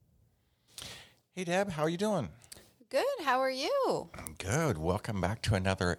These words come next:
Speaker 1: Explore the P N W podcast.
Speaker 2: Yeah.
Speaker 1: Exciting
Speaker 2: We, we,
Speaker 1: stuff.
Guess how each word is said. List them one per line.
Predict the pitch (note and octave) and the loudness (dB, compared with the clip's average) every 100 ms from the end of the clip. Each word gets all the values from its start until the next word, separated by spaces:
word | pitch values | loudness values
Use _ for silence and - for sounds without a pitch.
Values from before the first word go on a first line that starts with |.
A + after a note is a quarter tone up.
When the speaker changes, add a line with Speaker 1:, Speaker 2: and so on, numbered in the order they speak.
| - | -2
Speaker 1:
Explore | - - - G#2+ | -2 0 2 2
the | G#2 | 2
P | - B2+ | 0 0
N | C3 | 0
W | F#2 G2+ C3 D3 D#3 D3+ - - | 2 2 2 0 0 -2 -8 -8
podcast. | - C3 G#3 - - - - - - - | 2 2 2 -2 -4 -4 -4 -4 -10 -4
Speaker 2:
Yeah. | E3 B3+ F#4+ A4+ C4+ - F3 - - | 0 0 0 0 0 0 -4 -18 -18
Speaker 1:
Exciting | - - A3+ - - | -2 0 0 -2 -2
Speaker 2:
We, | |
we, | A3 F3 | 2 2
Speaker 1:
stuff. | - - | 0 -8